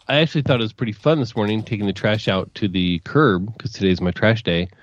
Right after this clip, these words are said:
And usually when I do that in the mornings, I'll let Kai come out with me and, you know, he'll run around in the snow or whatever. And he could not keep his feet under him on the driveway this morning.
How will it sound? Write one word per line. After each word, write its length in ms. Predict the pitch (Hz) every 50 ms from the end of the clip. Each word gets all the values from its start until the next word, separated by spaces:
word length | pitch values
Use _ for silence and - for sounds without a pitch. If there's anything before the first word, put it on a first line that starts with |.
| _ _ _ _ _
And 420 | - 101 95 92 92 92 90 90
usually 280 | 101 110 110 107 113 107
when 100 | 101 95
I 80 | 95
do 160 | 90 95 113
that 140 | 110 107 98
in 60 | 82 76
the 60 | 98
mornings, 380 | 98 110 123 123 110 101 95 98
I'll 160 | 92 90 87 _
let 180 | 107 92 85 -
Kai 240 | - - 98 92
come 180 | 90 - 101 101
out 120 | 92 80
with 180 | 82 98 110 -
me 260 | - 85 85 85 87 - _
and, 300 | 92 90 87 85 87 90
you 80 | 87
know, 100 | 82 85
he'll 300 | 90 98 95 90 87 92
run 200 | 95 98 98 92
around 200 | 90 90 87 87
in 60 | 87 87
the 40 | 85
snow 280 | - - - 92 87 87
or 100 | 90 90
whatever. 400 | 87 82 80 80 - 95 104 110 - - - - _ _ _ _
And 400 | - 101 95 90 87 87 90 85
he 260 | 80 - - 117 113
could 220 | 113 - - 120 113
not 240 | 110 101 98 - -
keep 280 | - - 120 107 -
his 200 | - 95 87 -
feet 260 | - - 151 123 - - -
under 240 | 98 92 90 85
him 340 | 85 92 90 87 90 87 90 -
on 140 | - 95 92
the 60 | 92
driveway 480 | 85 - 92 95 123 117 - 101 90 87
this 220 | 87 87 - - -
morning. 340 | - 101 - 104 92 -